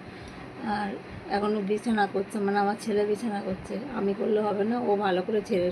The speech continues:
টেড়ে করবে। এখন মানে কিছুদিন ধরে বই খাতাগুলো একটু উলট পালট হয়ে থাকলে ও ওই গুছায়, আর বলবে, "মা, এটা হয়নি, আমি করছি", মানে সমান সমান করে রাখবে, ও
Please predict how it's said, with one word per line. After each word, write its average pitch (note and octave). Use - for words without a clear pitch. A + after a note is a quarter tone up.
টেড়ে G3+
করবে। F#3+
এখন G3+
মানে G3
কিছুদিন G#3+
ধরে G#3
বই F#3+
খাতাগুলো A3
একটু G3
উলট G#3
পালট A3
হয়ে G#3+
থাকলে A#3+
ও C4+
ওই B3
গুছায়, A3+
আর -
বলবে, G#3+
"মা, A#3
এটা G#3+
হয়নি, G3+
আমি F#3+
করছি", -
মানে G#3+
সমান G3+
সমান A3
করে -
রাখবে, G3
ও G3